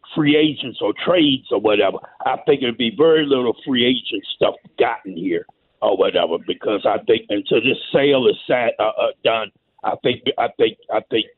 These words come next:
uh, Rivera be working on a shoestring budget. There's no way in the world, he, even, he, he, he, he, even if, even if Lamar said that he, that, that, that he would rather, that he wants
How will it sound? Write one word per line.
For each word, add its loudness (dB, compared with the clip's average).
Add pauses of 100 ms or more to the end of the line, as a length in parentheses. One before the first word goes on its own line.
(120)
uh, 2
Rivera 2
be -4
working -2
on -2
a -2 (120)
shoestring -4
budget. -2 (300)
There's -6
no 2
way 4
in 0
the 2
world, 4
he, -12
even, -4
he, -2
he, -2
he, -2
he, -4
even 0
if, 0
even 0
if 2 (100)
Lamar -2 (160)
said 0 (440)
that 0
he, -12 (100)
that, 0 (100)
that, 0
that 0
he -2
would -4
rather, -2
that -14 (100)
he -6
wants -2